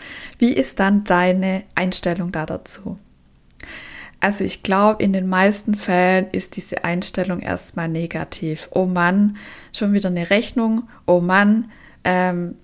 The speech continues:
eine Mahnung, ich hab die Rechnung vergessen. Oder, oh Mann, wo nehme ich jetzt das Geld her? Shit, die Zahlung hab ich komplett vergessen. Also meistens ist es eine negative Einstellung.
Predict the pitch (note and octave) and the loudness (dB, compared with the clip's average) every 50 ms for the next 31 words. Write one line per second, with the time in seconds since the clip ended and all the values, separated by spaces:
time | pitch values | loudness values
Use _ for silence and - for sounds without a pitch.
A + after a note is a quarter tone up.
0 | _ _ - F3+ F#3 F#3 F#3 G3+ G#3 G#3+ A3 A3 A3 A3 G#3 G3 - - G3 - | _ _ -4 -2 0 2 4 4 4 4 4 4 2 2 0 0 -2 -6 -6 -4
1 | G3 F#3+ - A3+ B3 A#3+ B3 A3+ A3 - A3+ - - G#3+ G3+ G3+ G#3 - G#3+ G#3 | -2 0 2 2 2 2 0 -2 0 -2 -4 0 2 4 4 4 4 4 4 2
2 | G#3 G#3 - - - - - - - G3 G#3 G3+ G3+ G3 G3 G3 G3 G3+ - - | 2 2 -2 -12 -14 -16 -8 0 2 4 6 6 6 6 6 4 2 0 -6 -14
3 | - - - - - - - _ - G#3 G#3 G3+ G3+ G3+ G#3 G#3+ A3+ A3+ - - | -20 -20 -20 -20 -20 -20 -4 _ 4 6 6 8 6 6 6 4 2 0 -2 -4
4 | - G3 G3+ G3+ G3 G3 G3 G3+ G#3 G#3 F3+ F#3 - - G3+ - - - G3+ G3+ | -2 0 2 2 2 2 2 2 2 0 0 -2 -2 -4 -4 -2 2 6 6 6
5 | G#3+ A3 G#3+ - A#3 G#3 G#3 G3+ G3+ G#3 - - - - - A#3+ A3+ A3+ - - | 6 6 4 2 2 4 4 4 2 0 -2 -2 0 2 4 4 2 2 -2 -6
6 | - - G3+ G3+ - - F#3 F#3 F#3 F#3 G3+ F#3+ F3+ F#3+ - - - G3 F3+ - | -2 -2 -2 0 0 0 0 2 2 0 0 0 0 -2 -4 -6 -4 -4 -2 0
7 | E3+ E3 E3 - - - - - D#3+ D3+ D3+ - - D#3 E3+ - - - - - | -2 -2 -2 -4 -14 -12 -8 -6 -4 -4 -4 -4 -6 -6 -8 -10 -14 -16 -14 -14
8 | - - - G3 G#3 G#3 G#3+ G3+ G3+ - - - G3+ G3+ G3 G#3+ A#3 - - - | -12 -6 -2 0 0 2 0 0 -2 -2 -2 2 4 4 4 4 2 2 0 0
9 | A#3+ A#3+ - - G#3+ G#3 G3+ G3+ G3 G3+ - - - - G#3 G#3 G3+ F#3+ G3 F#3+ | 0 -2 -2 0 0 -2 0 0 -2 -4 -4 -6 -4 2 2 4 4 2 0 0
10 | G3 G3 - G3 F#3+ - - F#3+ F#3+ - - - D#3 D#3+ D#3+ D#3+ - - - D#3 | 0 0 0 0 0 0 -2 -4 -4 -4 -8 -6 -6 -6 -4 -4 -6 -6 -6 -6
11 | D#3 - D#3 D#3 D#3 E3 | -6 -4 -6 -6 -6 -8